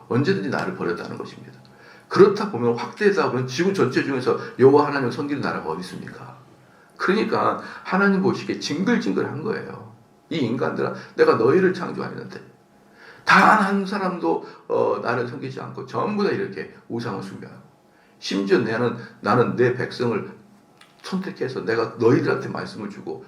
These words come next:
너희들이 말씀을 간직하면." 바울이 뭐라고 했어요? 유대인의 장점이 뭐라고 했습니까? 유대인의 가장 큰, 예, 장점은 뭐냐? 말씀을 온전히 맡은 그 민족이 유대인의 장점이었잖아요. 근데 말씀을 온전히 맡은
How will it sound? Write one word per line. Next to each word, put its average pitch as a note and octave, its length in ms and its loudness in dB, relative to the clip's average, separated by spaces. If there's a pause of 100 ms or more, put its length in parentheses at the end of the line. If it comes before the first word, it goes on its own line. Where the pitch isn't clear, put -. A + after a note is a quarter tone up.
(140)
너희들이 C3 320 0
말씀을 B2 500 -4 (200)
간직하면." - 500 -6
바울이 C#3 280 2
뭐라고 F2+ 280 -2
했어요? F#2 240 -6
유대인의 B2 440 -2
장점이 B2 340 -4
뭐라고 - 180 -4
했습니까? - 380 -8 (280)
유대인의 C3+ 420 2
가장 - 400 -4
큰, - 260 -2 (220)
예, - 340 -8
장점은 G2+ 440 0
뭐냐? F2 440 -4 (360)
말씀을 F3 560 2
온전히 G3 380 0
맡은 - 560 -4 (120)
그 - 140 -4
민족이 B2 520 0
유대인의 A#2+ 500 0
장점이었잖아요. E2+ 880 -6 (220)
근데 G3+ 220 6
말씀을 C3 440 4
온전히 D3+ 320 4
맡은 A2 380 -2